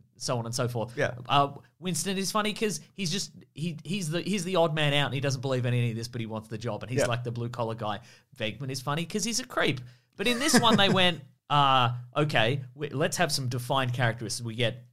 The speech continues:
Speaker 1: Kristen Wiig's character is gonna be very serious,
Speaker 2: Mm.
Speaker 1: and, uh, and, and, uh, Melissa McCarthy's character is gonna be, you know, very, very enthusiastic about the whole situation,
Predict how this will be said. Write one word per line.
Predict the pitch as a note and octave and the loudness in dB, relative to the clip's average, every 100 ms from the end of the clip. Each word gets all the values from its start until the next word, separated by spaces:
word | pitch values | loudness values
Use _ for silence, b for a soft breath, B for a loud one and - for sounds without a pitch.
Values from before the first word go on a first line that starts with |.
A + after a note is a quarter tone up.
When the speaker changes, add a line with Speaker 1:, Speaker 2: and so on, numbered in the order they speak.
| - | -4
Speaker 1:
Kristen | D#3+ D3+ D3+ | -2 -2 -2
Wiig's | D3 C#3+ | -2 -2
character | - B2+ B2 | -2 -2 -2
is | A#2+ | -4
gonna | B2+ | -2
be | B2 | 0
very | A#2 A2+ C#3 | 0 -2 0
serious, | - - D3 E3 C#3+ F2 - C#3+ | 0 2 0 -2 -2 -2 -2 0
Speaker 2:
Mm. | C3+ F#2 | 0 -2
Speaker 1:
and, | A2 A2+ A#2 | -8 -8 -6
uh, | G#2+ G#2 G2 G2 | -4 -4 -6 -8
and, | - G#2 G2+ G#2 G2+ - | -10 -12 -14 -16 -18 -18
and, | G#2 G2+ G2+ E2+ | -16 -14 -14 -12
uh, | G2+ G2+ | -12 -6
Melissa | B2 B2+ B2+ | -2 -2 -2
McCarthy's | A#2+ D3+ D3+ C3 | -2 -2 0 -2
character | B2 B2+ A#2+ | -2 0 0
is | A2+ | -2
gonna | A#2+ A2 | -6 -6
be, | G#2+ G#2+ b _ | -8 -10 b _
you | G#2 | -12
know, | G2+ | -12
very, | G2 A#2 A#2 A#2 A#2 | -6 -4 -2 -2 -2
very | A#2+ B2 B2 B2 | 0 2 2 4
enthusiastic | A#2+ C3+ B2+ B2 B2+ B2 B2 | 2 0 -2 0 0 0 -4
about | A2+ A2 A2 | -4 -4 -4
the | G#2+ | -4
whole | A#2+ G#2+ | -4 -4
situation, | - B2 A#2+ F#2+ F2+ G#2+ | -4 -6 -6 -8 -8 -10